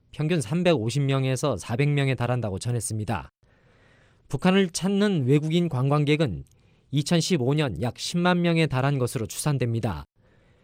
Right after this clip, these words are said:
이 가운데 중국인 관광객의 비율이 구십 퍼센트 이상으로 중국 국적을 제외한 다른 나라 출신 관광객의 수는 약 팔천 명 정도입니다. 비티히 평양 트래블 사장은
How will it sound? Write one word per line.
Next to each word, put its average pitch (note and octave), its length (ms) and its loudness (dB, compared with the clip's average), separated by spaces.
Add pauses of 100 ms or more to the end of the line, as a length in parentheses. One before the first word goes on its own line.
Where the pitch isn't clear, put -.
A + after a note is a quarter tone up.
(240)
이 C#3 60 2
가운데 F3+ 260 6
중국인 E3+ 460 2
관광객의 D3+ 600 4
비율이 C#3 520 0
구십 D#3 380 -4
퍼센트 D3+ 400 0
이상으로 C3 640 2 (580)
중국 D#3+ 340 0
국적을 D#3+ 460 4
제외한 C3+ 640 2 (160)
다른 C#3 260 0
나라 D3+ 180 4
출신 D#3 400 -2
관광객의 C3+ 640 2
수는 C3+ 300 -2 (100)
약 C#3+ 220 2
팔천 F3+ 380 -2
명 C3+ 200 0
정도입니다. B2+ 720 0 (840)
비티히 F#3 480 4
평양 F3+ 340 2
트래블 E3+ 320 2
사장은 D#3+ 440 0